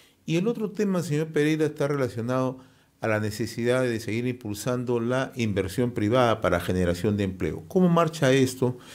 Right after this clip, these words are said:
Cajamarca tiene una cartera de proyectos interesantes, no solamente en el tema de minería, gran minería formal, sino también en otros proyectos de inversión.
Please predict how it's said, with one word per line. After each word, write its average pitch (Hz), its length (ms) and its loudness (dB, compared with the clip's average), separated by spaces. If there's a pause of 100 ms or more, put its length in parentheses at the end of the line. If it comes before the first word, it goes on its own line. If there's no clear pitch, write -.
(160)
Cajamarca 147 540 4
tiene 147 300 6
una 139 240 4
cartera 113 340 4
de 120 80 10
proyectos 113 600 4
interesantes, 98 640 2
no 185 140 2
solamente 131 640 2
en 104 80 4
el 92 100 2
tema 117 360 2 (360)
de 139 460 6
minería, 95 520 4
gran 110 220 2
minería 104 340 4
formal, 110 500 2
sino 110 360 0
también 120 380 2
en 113 140 0
otros 117 280 -2
proyectos 107 520 0
de 98 60 0
inversión. 87 540 -2